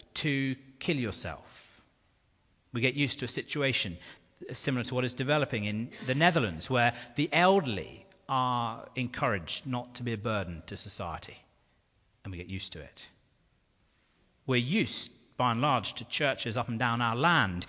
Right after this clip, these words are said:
not preaching the gospel, not to authoritatively declaring what God says, but to speaking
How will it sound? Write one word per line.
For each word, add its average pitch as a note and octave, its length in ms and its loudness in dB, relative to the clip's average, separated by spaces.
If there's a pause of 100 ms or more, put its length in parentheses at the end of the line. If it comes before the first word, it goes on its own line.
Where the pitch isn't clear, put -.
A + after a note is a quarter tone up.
(200)
not G3+ 340 6
preaching G3 460 2
the C3 80 2
gospel, B2 480 4
not F3 320 2
to E3+ 120 0
authoritatively E3 840 -2
declaring B2+ 520 0
what A2+ 200 -4
God G#3 260 6
says, - 640 -4 (760)
but - 240 0
to - 80 -8
speaking A2 560 -4